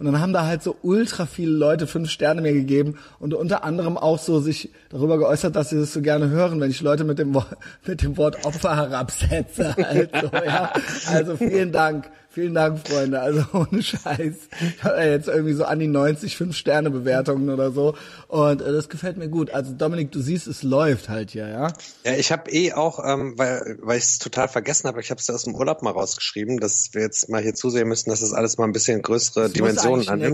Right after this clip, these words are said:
Speaker 1: nächstes Level geben, ja.
Speaker 2: Ja, ich hab hier gerade schon die Mail aufgemacht an Daniel at Spotify.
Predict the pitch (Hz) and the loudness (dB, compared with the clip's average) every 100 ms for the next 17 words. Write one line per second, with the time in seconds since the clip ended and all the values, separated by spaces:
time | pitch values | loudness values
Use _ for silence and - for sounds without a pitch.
0 | 156 - 143 147 151 135 135 127 117 117 | -2 -6 -6 -4 -4 -4 -4 -6 -8 -10
1 | - - - 117 135 139 170 170 - 170 | -12 -14 -2 0 2 2 0 0 0 -2
2 | - 156 165 - 156 147 143 139 151 156 | 0 0 0 0 0 0 0 2 4 2
3 | 135 147 - 139 139 143 - - 131 131 | 0 -2 -4 -2 -2 -4 -6 -4 -2 -2
4 | 127 - _ _ - - - 104 98 127 | -4 -8 _ _ -18 -18 -16 -6 0 2
5 | 143 135 123 - - 127 113 - 98 92 | 4 2 0 -2 -4 -4 -4 -2 0 0